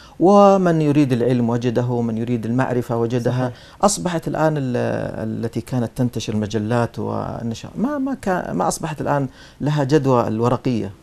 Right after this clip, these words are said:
Speaker 1: الآن
Speaker 2: أصبح كل شيء
Speaker 1: إلكترونية.
Speaker 2: إلكترونية.
Speaker 1: إلكتروني، وسهل عليك أن تقتني، تستطيع أن تسافر ومعك آلاف الكتب في جيبك، بينما صعب عليك أن تسافر ومعك شيء من الكتب، آه،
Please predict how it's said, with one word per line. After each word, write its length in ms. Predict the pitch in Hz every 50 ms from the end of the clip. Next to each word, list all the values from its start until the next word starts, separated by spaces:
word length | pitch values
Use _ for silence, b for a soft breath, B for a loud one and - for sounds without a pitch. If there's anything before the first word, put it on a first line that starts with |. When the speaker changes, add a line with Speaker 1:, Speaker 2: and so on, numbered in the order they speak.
| - - - -
Speaker 1:
الآن 320 | 120 - - 156 170 180
Speaker 2:
أصبح 220 | 180 - - -
كل 60 | 131 151
شيء 40 |
Speaker 1:
إلكترونية. 500 | 170 - - 202 190 185 196 196 190 165 156
Speaker 2:
إلكترونية. 500 | 139 139 - - 131 131 127 123 120 110
Speaker 1:
إلكتروني، 500 | 107 110 - 190 190 214 214 185 127 - -
وسهل 380 | 110 - - 180 175 170 156
عليك 260 | - 135 143 151 139 b b b b b b b -
أن 140 | 135 135 139
تقتني، 380 | - 135 - - - 135 123 107
تستطيع 580 | - - 113 - - 117 - - 147 139 -
أن 160 | 113 113 104 -
تسافر 560 | - 107 - 127 120 117 107 - 117 117 b b b b b b b b b b
ومعك 520 | - 127 147 160 160 131 151 143 - - - - - -
آلاف 400 | 131 131 131 135 165 180 170 -
الكتب 300 | 175 - 202 185 - - - - - - _ _ _ - - - - - - - - - -
في 120 | - 180 202
جيبك، 440 | 185 233 202 - - - - - - - _ _ - _ _ - -
بينما 400 | - 120 117 117 117 123 117 113
صعب 360 | - - 202 226 240 - -
عليك 240 | 120 131 131 120 135
أن 80 | 120
تسافر 360 | - - - - 127 127 123 123
ومعك 380 | 120 123 120 110 120 - -
شيء 200 | - - 135 135
من 100 | 123 120
الكتب، 340 | 110 - 131 123 - 120 123 b b b b b b b b b -
آه، 120 | 120 107